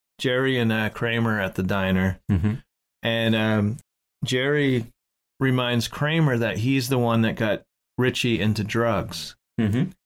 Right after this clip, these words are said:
Speaker 1: Because they were at a comedy softball game, and Kramer convinced Richie to dump a bucket of Gatorade on Marty Benson's head.
Speaker 2: Mm-hmm.
Speaker 1: Okay.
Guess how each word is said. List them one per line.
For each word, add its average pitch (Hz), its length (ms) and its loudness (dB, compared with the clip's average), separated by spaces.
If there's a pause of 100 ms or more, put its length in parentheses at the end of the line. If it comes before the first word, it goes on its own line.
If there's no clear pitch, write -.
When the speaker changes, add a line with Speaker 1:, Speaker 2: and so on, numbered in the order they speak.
(200)
Speaker 1:
Because 120 280 2
they 127 140 2
were 131 160 2
at 123 240 0
a 117 320 0 (420)
comedy 139 460 0
softball 117 680 -2
game, 95 480 -2 (260)
and 117 580 0 (400)
Kramer 147 440 2
convinced 123 720 0
Richie 117 500 0
to - 120 -2
dump 117 300 0
a 120 60 2
bucket 120 400 -2
of 101 140 -2
Gatorade 113 800 0 (460)
on 110 180 2
Marty 117 340 2
Benson's 113 560 0
head. 104 400 -4 (720)
Speaker 2:
Mm-hmm. 110 320 4 (220)
Speaker 1:
Okay. 104 420 -2